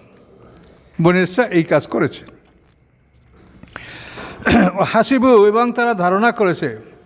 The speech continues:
আন লা তাকুনা ফিতনাতুন, আল্লাহ মানে আন লা, যে হবে না,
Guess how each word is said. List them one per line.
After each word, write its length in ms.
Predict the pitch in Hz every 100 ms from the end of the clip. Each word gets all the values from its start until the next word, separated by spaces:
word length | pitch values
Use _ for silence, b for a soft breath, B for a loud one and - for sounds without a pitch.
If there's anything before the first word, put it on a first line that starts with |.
| b b b b b b b _
আন 280 | - 190 214 233 220
লা 320 | 202 214 233 240
তাকুনা 480 | 202 202 240 226 214
ফিতনাতুন, 600 | 208 202 190 170 156 156
আল্লাহ 280 | 180 202 220
মানে 220 | 233 233 240
আন 240 | 190 202 208 202
লা, 440 | 170 156 127 110 123
যে 220 | 185 214
হবে 300 | 143 170 190
না, 200 | 160 113